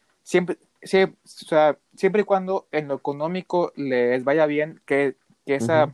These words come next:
Speaker 1: casi todos, o sea, no van a buscar ir, o sea, meterle más lana a lo deportivo, pues, porque, o sea, no es su principal
Speaker 2: Sí.
Speaker 1: eh, anhelo, pues, o sea, o sea, ellos es hacer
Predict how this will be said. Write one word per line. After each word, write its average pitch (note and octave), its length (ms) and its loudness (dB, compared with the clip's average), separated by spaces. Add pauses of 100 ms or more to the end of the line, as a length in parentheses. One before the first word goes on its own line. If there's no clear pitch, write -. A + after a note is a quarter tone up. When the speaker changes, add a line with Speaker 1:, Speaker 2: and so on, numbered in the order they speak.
Speaker 1:
casi D3 260 -2
todos, D#3 520 0 (580)
o D3+ 60 -20
sea, C3+ 260 -2
no C3+ 180 -6
van D3+ 180 2
a D3+ 40 0
buscar C#3+ 600 -4
ir, D3+ 300 -8
o C3+ 160 -8
sea, B2 380 -2 (640)
meterle D3+ 500 0
más D3 180 -4
lana D3 540 -2
a B2+ 100 2
lo B2 480 -4
deportivo, D3+ 560 -4
pues, - 180 -14
porque, - 240 -10
o - 20 -20
sea, A#2+ 140 -4
no B2+ 180 -4
es C3+ 100 -2
su D3 160 -2
principal C3 800 0 (260)
Speaker 2:
Sí. - 160 -16
Speaker 1:
eh, A#2+ 520 0
anhelo, C3+ 400 2
pues, D3 240 0
o B2+ 60 -8
sea, A#2+ 580 -2
o - 40 -18
sea, B2+ 240 2
ellos E3+ 300 0
es F3 180 -2
hacer E3 480 -2